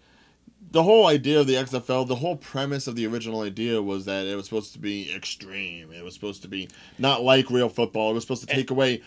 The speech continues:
Speaker 1: all the stuff that made it softer and not as
Speaker 2: And
Speaker 1: entertaining.
Speaker 2: that's, that's the other ironic thing of all this, is that it's not gonna be any of that anymore, but he's keeping the name. So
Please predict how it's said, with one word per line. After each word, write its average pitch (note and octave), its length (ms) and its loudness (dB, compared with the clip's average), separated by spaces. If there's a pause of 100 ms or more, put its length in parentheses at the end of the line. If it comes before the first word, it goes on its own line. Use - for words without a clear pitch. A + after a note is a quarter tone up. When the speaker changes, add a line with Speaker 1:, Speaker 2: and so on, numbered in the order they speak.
(140)
Speaker 1:
all C3 220 2
the A2+ 260 2
stuff A#2 320 -4
that A#2 100 -2
made A2+ 200 0
it G2+ 100 -6
softer A2+ 680 -2
and G#2+ 80 -4
not A2+ 240 2
as G#2+ 160 0
Speaker 2:
And F3+ 180 6
Speaker 1:
entertaining. A#2 400 4
Speaker 2:
that's, G3 160 4
that's - 60 -6
the G3+ 80 2
other A3 220 4
ironic F#3+ 440 0
thing A3 180 0
of C#3+ 120 -2
all A#2 180 0
this, A#2 260 -4
is B2 180 -6
that C3 260 2
it's C3+ 320 -4
not D#3 260 0
gonna D#3+ 140 -2
be D#3+ 260 -4
any E3 240 2
of D#3 60 0
that D#3+ 200 4
anymore, D#3 520 0
but B2 140 -2
he's A#2 120 -6
keeping C#3 320 -4
the B2+ 80 -2
name. A#2+ 380 -2
So A#2 340 -2